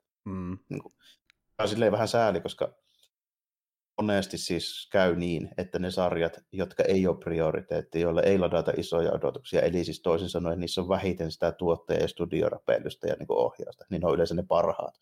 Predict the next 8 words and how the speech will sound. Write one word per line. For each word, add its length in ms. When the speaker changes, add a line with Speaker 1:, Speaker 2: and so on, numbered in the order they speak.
Speaker 1:
Niin, 380
nimenomaan. 520
Ja 60
siis 180
tuota, 640
muutenkin, 580
äh, 800
WandaVision 680